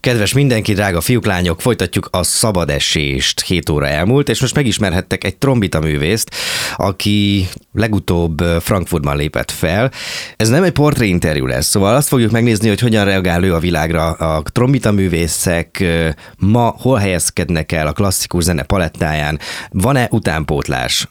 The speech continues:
A tanárként fogom ezt kérdezni majd Boldocki Gábortól. Szervusz!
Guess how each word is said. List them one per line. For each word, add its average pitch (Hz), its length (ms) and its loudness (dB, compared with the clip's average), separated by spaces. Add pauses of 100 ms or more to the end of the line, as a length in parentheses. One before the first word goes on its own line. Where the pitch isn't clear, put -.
(100)
A 73 340 -2 (280)
tanárként 71 560 -2
fogom 71 240 -2
ezt 60 120 -4
kérdezni 78 400 -2
majd 80 180 0
Boldocki 85 420 0
Gábortól. 76 540 -2
Szervusz! 69 580 -2